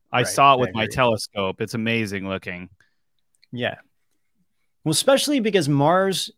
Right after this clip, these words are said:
Speaker 2: is red to us, and when we appear blue to Mars.
Speaker 1: But back then, Mars would have looked like Earth.
Speaker 2: Oh,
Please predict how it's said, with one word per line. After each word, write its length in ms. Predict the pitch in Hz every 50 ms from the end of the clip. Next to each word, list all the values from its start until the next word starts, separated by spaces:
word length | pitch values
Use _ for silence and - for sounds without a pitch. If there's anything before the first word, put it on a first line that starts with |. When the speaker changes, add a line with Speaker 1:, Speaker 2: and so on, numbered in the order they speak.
| _ -
Speaker 2:
is 180 | 156 139 127
red 520 | 113 104 101 107 127 143 156 160 151 139 -
to 220 | - 147 123 - _
us, 420 | 135 131 110 110 110 - - -
and 180 | - 147 123 120
when 240 | 120 117 117 113 110
we 200 | 131 143 151 143
appear 280 | 135 - - 139 127
blue 540 | 110 101 104 117 120 135 131 120 110 104 101 104
to 100 | - 120
Mars. 500 | 110 110 120 120 110 - - - - -
Speaker 1:
But 140 | - 127 -
back 220 | - 151 147 139 - -
then, 340 | 147 160 165 147 127 117 110
Mars 380 | 113 120 127 131 135 120 -
would 100 | 113 117
have 100 | 117 98
looked 220 | 107 120 117 - 131
like 220 | 110 104 101 -
Earth. 420 | 117 110 95 90 - - - - - _ _ _ _ _ _ _ _ _ _ _ _ _ _ _ _ _ _ _ _ _ _
Speaker 2:
Oh, 520 | - - 147 147 147 151 165 143 123 110